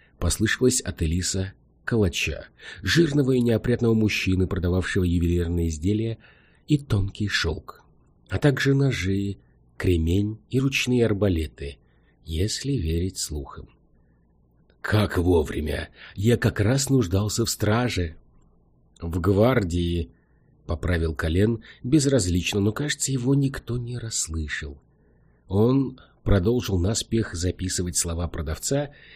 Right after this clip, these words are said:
и мелкого мальчишки-полуэльфа, обвинённого в воровстве.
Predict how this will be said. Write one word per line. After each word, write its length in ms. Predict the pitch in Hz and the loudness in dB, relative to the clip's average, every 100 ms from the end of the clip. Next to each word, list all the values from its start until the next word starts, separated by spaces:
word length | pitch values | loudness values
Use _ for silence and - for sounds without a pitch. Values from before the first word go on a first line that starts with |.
| - - | -20 -6
и 160 | 180 165 | 0 2
мелкого 500 | 127 127 123 131 123 | 4 0 0 -2 0
мальчишки-полуэльфа, 1400 | 123 110 - 98 - 104 104 98 85 80 76 85 80 71 - _ | 0 -2 -4 -4 -4 -4 -2 0 0 -2 -4 -6 -6 -8 -12 _
обвинённого 720 | - 107 90 85 107 117 113 | -4 0 2 2 2 0 -2
в 60 | 107 | -2
воровстве. 600 | 82 87 - - 82 73 | -2 -4 -6 -10 -12 -14